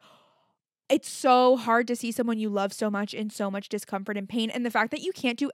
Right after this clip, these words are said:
anything about it. Like, I don't live with him. He's with his parents. They're fully in their care,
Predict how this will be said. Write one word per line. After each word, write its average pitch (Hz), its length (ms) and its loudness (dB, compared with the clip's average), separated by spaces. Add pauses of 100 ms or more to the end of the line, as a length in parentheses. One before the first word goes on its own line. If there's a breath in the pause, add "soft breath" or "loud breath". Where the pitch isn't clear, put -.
anything 208 360 -2
about 185 300 0
it. - 140 -10
Like, 190 180 -6 (380 loud breath)
I 226 100 6
don't 262 220 2
live 262 160 4
with 262 120 6
him. 226 380 2 (220 loud breath)
He's 240 240 -4
with 262 80 -4
his 269 120 -2
parents. 233 440 0
They're 220 180 2
fully 240 340 -2
in 233 180 -2
their 233 180 0
care, 208 440 2